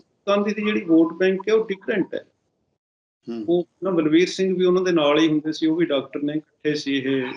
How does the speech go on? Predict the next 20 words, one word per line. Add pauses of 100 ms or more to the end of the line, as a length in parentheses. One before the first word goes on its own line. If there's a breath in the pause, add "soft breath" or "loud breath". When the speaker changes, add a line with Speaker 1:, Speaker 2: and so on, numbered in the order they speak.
(200)
Speaker 1:
ਐਕਟਿਵਿਸਟ
ਡਾਕਟਰ
ਸੀ,
ਪਿਆਰੇ
ਲਾਲ
ਗਰਗ
ਹੋ
ਗਏ,
ਅਮਰ
ਆਜ਼ਾਦ
ਹੁੰਦੇ
ਸੀ,
ਇੱਕ
ਸਮੇਂ
ਦੀ
ਪ੍ਰੋਡਕਸ਼ਨ
ਨੇ
ਸਾਰੇ
ਬੰਦੇ
ਲਗਭਗ।